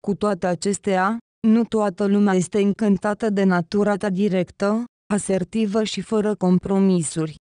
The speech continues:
Ciudat, energia ta în exces poate uneori să-i oprimeze pe cei dragi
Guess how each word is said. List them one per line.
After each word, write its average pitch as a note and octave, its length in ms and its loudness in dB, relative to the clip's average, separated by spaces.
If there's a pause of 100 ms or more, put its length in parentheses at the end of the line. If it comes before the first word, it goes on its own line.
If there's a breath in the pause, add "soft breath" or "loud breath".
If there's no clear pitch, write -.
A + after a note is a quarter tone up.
Ciudat, F#3+ 540 -2 (300)
energia G#3 640 2
ta B3 140 -4
în B3 100 0
exces G#3 480 -2
poate G#3+ 300 -2
uneori G#3 480 2
să-i A#3+ 180 -2
oprimeze G#3 640 0
pe G#3+ 160 -2
cei G#3 220 0
dragi G3+ 400 -2